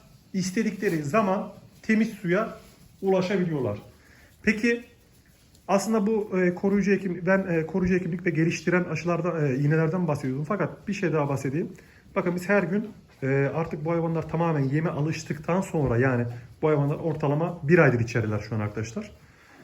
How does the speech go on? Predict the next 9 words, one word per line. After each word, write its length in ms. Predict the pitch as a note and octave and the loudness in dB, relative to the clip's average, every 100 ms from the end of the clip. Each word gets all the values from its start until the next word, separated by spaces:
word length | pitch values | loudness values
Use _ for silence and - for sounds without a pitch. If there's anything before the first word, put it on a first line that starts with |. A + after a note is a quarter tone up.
| - - - - | -20 -20 -20 -16
Her 300 | - G#3 B3 | 2 6 6
gün, 340 | G#3 E3 D3 D3 - D#3 | 6 2 0 -2 -6 0
e, 420 | D3 C#3+ C#3+ C#3+ C3+ - | 4 4 4 2 -2 -8
kuru 540 | - G3+ A#3+ A3+ - - | 4 6 6 4 0 -14
saman 540 | - G3 F#3+ F#3 - - | -2 0 2 2 -2 -4
ya 160 | F#3 F3+ | 0 2
da 60 | |
yonca 520 | D#3 F3 F3+ D#3+ F#3+ | 2 2 0 -2 -2
vermiyoruz. 500 | D3 E3+ E3 A#2 G#2+ | 0 2 2 0 -2